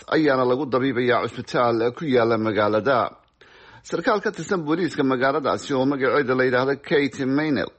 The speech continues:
ayaa warbaahinta u sheegtay in dhacdadani tahay mid aad looga naxo oo argagax leh. Waxa kale oo ay sheegtay inay aaminsan yihiin inay kiisaskani xidhiidhaan.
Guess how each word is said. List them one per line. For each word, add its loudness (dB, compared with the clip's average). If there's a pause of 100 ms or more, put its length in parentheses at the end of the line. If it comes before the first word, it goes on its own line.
(140)
ayaa -2
warbaahinta -2
u 2
sheegtay -2 (520)
in -2
dhacdadani -2
tahay -2
mid -2
aad 0 (200)
looga 4
naxo 2
oo 2
argagax -4
leh. 0 (480)
Waxa -6
kale -2
oo 2
ay 2
sheegtay -4
inay -2
aaminsan -2
yihiin -2 (340)
inay 0
kiisaskani -4
xidhiidhaan. 0